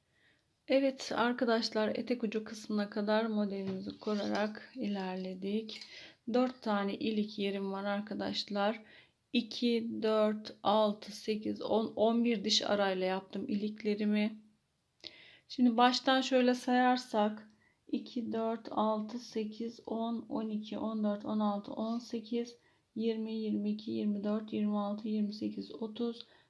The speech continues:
otuz iki, otuz dört, otuz altı, otuz sekiz, kırk, kırk iki, kırk dört, kırk altı, kırk yedi, kırk sekiz. Şu an kırk sekizinci dişin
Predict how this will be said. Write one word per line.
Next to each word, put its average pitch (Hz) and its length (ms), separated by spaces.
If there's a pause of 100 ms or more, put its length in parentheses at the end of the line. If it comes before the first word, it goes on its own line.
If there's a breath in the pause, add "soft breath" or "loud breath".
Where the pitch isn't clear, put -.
otuz 214 320
iki, 196 220
otuz 214 320
dört, 190 220
otuz 208 240
altı, 190 260
otuz 196 180
sekiz, - 280
kırk, - 520
kırk 220 380
iki, 208 180
kırk 226 300
dört, 208 240
kırk 233 260
altı, 208 440
kırk 247 320
yedi, 240 260
kırk 214 180
sekiz. - 580 (580 soft breath)
Şu - 240
an 247 340
kırk - 240
sekizinci 269 760
dişin 214 580